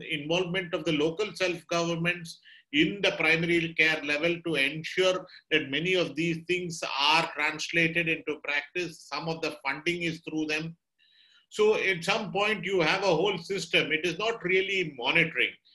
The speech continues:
It is more a system of facilitation to ensure that that entire range of services that are there is delivered on that. And I think that's the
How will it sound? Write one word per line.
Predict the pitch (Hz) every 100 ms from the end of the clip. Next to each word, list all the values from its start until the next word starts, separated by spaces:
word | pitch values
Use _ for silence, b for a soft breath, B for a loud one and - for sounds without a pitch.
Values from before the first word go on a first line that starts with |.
| b b
It | 147
is | 165 135
more | 147 190 214
a | 196
system | 160 175 - 196 180
of | 160 -
facilitation | 156 151 208 202 - 175 165 190 185 170
to | 156
ensure | 135 151 156 180 180
that | 165 156
that | 160 151
entire | 135 - 147 156 160 131
range | 143 156 156 151
of | 143 - _ B B
services | - 151 156 165 165 175 160
that | 160 143
are | 143 143 131
there | 143 156 151
is | 139 127 -
delivered | 120 127 135 135 131
on | 123 113
that. | 101 98
And | 135 160 170
I |
think | 220 202
that's | 165 160 - - _ b b b
the | 151 147 139 131 127